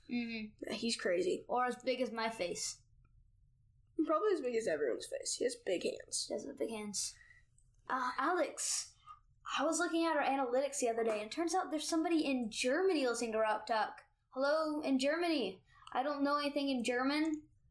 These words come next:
Speaker 1: other than nine, which I think means no. So, nine right at you, baby.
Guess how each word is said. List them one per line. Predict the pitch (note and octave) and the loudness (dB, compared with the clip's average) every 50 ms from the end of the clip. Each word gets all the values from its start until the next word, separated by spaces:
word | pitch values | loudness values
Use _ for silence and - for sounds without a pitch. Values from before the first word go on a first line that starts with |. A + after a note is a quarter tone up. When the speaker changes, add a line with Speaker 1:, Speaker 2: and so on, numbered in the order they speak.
| - - - - - - - - | -20 -20 -20 -20 -20 -10 -4 -2
Speaker 1:
other | B3+ C4 C#4+ C#4+ C#4 | 0 2 2 2 2
than | C#4+ C#4 C4 B3+ B3 B3 A#3+ | 2 2 2 4 4 4 4
nine, | A#3+ A#3+ B3 B3 A#3+ G#3+ G#3 G3+ | 4 4 2 2 2 0 0 -2
which | G3+ G#3 - | -2 0 0
I | G#3+ | 0
think | G#3+ - - C4 B3+ A3+ | 0 -2 -4 -6 -6 -6
means | A3+ A#3 B3 B3 B3 A#3+ A3 G#3+ G#3 - - - | -6 -6 -6 -6 -4 -6 -6 -6 -8 -10 -10 -8
no. | A3 A3 G#3+ A3 A3+ A#3+ B3 A3 G3 F#3 F#3 F#3 | -8 -4 0 2 2 2 2 2 0 0 -2 -4
So, | - - B3+ A3+ G#3 F#3 D#3+ - - - _ - - - - - - - - _ - A#3 - | -4 0 0 2 2 0 -2 -4 -8 -8 _ -8 -8 -8 -10 -18 -20 -20 -20 _ -14 -12 -8
nine | G#3+ A3 A3+ B3 B3+ C4 C4+ C4+ C4 | -8 -4 -2 0 0 0 0 0 2
right | C4 C4 C4 | 0 2 2
at | C4 A#3+ F#3+ - - | 0 0 -2 -2 -2
you, | A#3 A3 | -2 0
baby. | G#3+ G#3 G#3 G3+ G#3 G3+ G3+ | 2 2 0 0 0 -4 -6